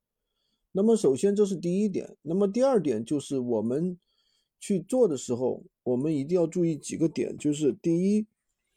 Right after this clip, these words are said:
我们的标题，对吧？我们的文案，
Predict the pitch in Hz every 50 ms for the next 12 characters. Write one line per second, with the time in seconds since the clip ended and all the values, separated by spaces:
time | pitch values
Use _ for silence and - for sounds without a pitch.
0 | _ _ - - 127 127 123 135 160 180 190 160 120 - - _ _ _ - 190
1 | 190 185 202 202 196 - - - 107 120 135 139 - _ _ _ - - - 127
2 | 120 117 104 104 - _ - 127 120 127 143 156 139 127 117 110 113 123 147 170
3 | 175 160 120 -